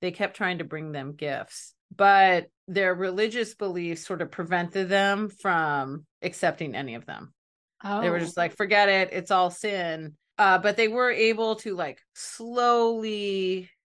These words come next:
Speaker 1: have them accept gifts. The first gift that the scientists were actually able to give the Lykovs was salt.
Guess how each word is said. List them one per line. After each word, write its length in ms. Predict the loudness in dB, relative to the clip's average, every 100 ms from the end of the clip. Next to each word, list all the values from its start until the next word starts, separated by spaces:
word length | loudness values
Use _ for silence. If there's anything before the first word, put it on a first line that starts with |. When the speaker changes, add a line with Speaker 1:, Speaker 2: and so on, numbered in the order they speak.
| _ _
Speaker 1:
have 300 | -4 0 0
them 220 | 0 -4 -4
accept 560 | -10 -2 -2 -2 _
gifts. 540 | -6 -4 -6 -10 -18 _ _
The 180 | -2 -2
first 480 | 2 2 2 -2 -6
gift 520 | -2 0 0 -4 -8
that 500 | 0 2 4 0 -4
the 100 | -10
scientists 600 | -8 -6 -6 -6 -6 -6
were 80 | -2
actually 380 | -2 -2 -6 -4
able 380 | -4 -4 -4 -4
to 140 | -6
give 640 | -8 -4 0 0 -2 -6 _
the 580 | -10 -6 -4 -2 -4 -6 _ _ _ _ _ _ _ 2
Lykovs 840 | 4 4 4 6 6 4 0 -16 -10
was 920 | 2 4 6 6 4 0 -4 -12 -20 _ _
salt. 440 | -2 -2 -2 -14